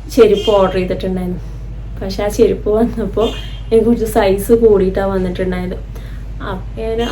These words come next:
അതവിടെ വെച്ച് ഈ ഒരു ചപ്പൽ തന്നെ, ഈ ഒരു ജൂട്ടീസ് യൂസ് ചെയ്തു. അപ്പൊ ഇത്രയൊക്കെയാണ് ഞാൻ ഇട്ട ഡ്രസ്സിൻ്റെ, ഏ, അതുപോലെ ആക്സസറീസ്, ചപ്പൽ, അങ്ങനെ എല്ലാത്തിൻ്റെയും ഡീറ്റെയിൽസും.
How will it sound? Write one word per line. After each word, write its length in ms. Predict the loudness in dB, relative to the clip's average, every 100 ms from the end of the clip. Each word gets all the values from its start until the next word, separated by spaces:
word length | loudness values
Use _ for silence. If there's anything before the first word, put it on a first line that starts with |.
| 0
അതവിടെ 360 | 2 4 4 2
വെച്ച് 280 | 0 0 -4 -4 -6 -2
ഈ 20 | 2
ഒരു 120 | 2 2
ചപ്പൽ 300 | -2 -4 -4 -2
തന്നെ, 180 | -2 -4 -8 -12 -4 0
ഈ 40 | 2
ഒരു 100 | 2 2
ജൂട്ടീസ് 400 | 0 0 -2 -2 -4
യൂസ് 180 | -2 -6
ചെയ്തു. 160 | -8 -10 -14 -16 -14 -12 -12 -6
അപ്പൊ 120 | -2 0 -2
ഇത്രയൊക്കെയാണ് 640 | -2 0 0 0 0 0 -2 -6 -10 -8 -4 -2
ഞാൻ 260 | -2 0 0 -2 -8 -12 -12 -12 -12 -10 -4 -2
ഇട്ട 140 | -2 -6 -10 -6
ഡ്രസ്സിൻ്റെ, 600 | -8 -6 -4 -2 -4 -6 -8 -6
ഏ, 20 | -2 -2 -4
അതുപോലെ 400 | -6 -4 -2 -2 -4 -8 -10 -6
ആക്സസറീസ്, 720 | -6 -4 -2 0 0 -2 -2 -4 -4 -6
ചപ്പൽ, 360 | -6 -6 -2 0 0 -2
അങ്ങനെ 180 | -4 0
എല്ലാത്തിൻ്റെയും 460 | 0 0 0 0 0
ഡീറ്റെയിൽസും. 480 | -2 -2 -4 -4 -4